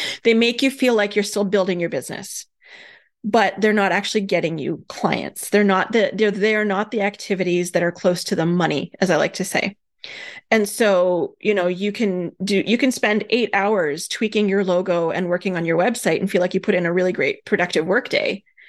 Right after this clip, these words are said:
But when you look at your bank balance, you're like, "But I got no clients. Why not? My logo is perfect. What's happening?"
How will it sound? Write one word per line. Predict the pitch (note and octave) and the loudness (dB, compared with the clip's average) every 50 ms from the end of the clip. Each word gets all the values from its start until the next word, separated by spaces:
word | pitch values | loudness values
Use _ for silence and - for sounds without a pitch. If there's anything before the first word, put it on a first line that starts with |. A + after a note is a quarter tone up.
| - - _ _ _ | -20 -20 _ _ _
But | - A3 | 0 2
when | G#3 G3+ | 2 4
you | F#3+ | 2
look | G3+ G3+ G#3 | 2 2 2
at | G3 - | 0 0
your | F3+ | 0
bank | F#3+ F#3 A3 A#3+ - | 0 0 0 0 0
balance, | F#3 E3 D#3+ E3 F3 - | -2 -2 -2 -4 -4 -2
you're | - F3 | -2 0
like, | F3 | 0
"But | G3+ G#3 | 0 0
I | G#3 | 0
got | A3+ G#3 E3+ | 0 0 -2
no | G#3 | -2
clients. | A3 D#4 F#4 A#4 F#4+ G3+ - - | -2 0 0 0 0 -2 -4 -2
Why | - A3+ C4+ | -2 0 0
not? | C4+ E4 G#4 F#4+ - - | 0 0 0 -2 -2 -2
My | F#3 | -2
logo | A3 C4+ C#4+ C#4+ D#4 | 0 0 0 0 -2
is | D#4+ D#4 | -4 -2
perfect. | - G4 A4+ G#4+ A4 - - - - | -2 -2 -2 0 0 -2 -4 -4 -8
What's | B3 - | -8 -4
happening?" | D#4+ F#4 G4+ G4 D4+ G#3+ - - | -2 -2 0 -2 -4 -8 -10 -12